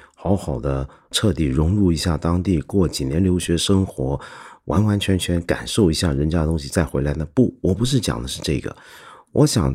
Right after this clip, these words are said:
把这个事情当成一个客观现象来看它。呃，其实回顾在微信这件东西发明以前啊，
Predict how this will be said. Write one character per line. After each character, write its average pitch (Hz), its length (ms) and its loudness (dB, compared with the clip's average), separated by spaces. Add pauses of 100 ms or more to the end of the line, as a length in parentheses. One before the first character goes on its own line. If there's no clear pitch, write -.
把 76 140 -2
这 139 100 2
个 113 80 4
事 98 220 -2
情 78 220 0
当 101 180 2
成 90 160 -2
一 85 40 2
个 82 80 0
客 113 400 -2
观 85 280 0
现 80 340 -2
象 65 360 -4
来 57 340 -12
看 - 360 -4
它。 - 260 -10 (760)
呃， 110 380 2
其 - 140 2
实 - 160 0
回 92 320 2
顾 82 320 2
在 85 400 2
微 85 180 0
信 98 500 0 (120)
这 92 120 0
件 69 320 -2
东 82 220 0
西 - 220 -4
发 123 280 -2
明 69 360 -2
以 - 260 -10
前 - 240 -6
啊， 55 260 -8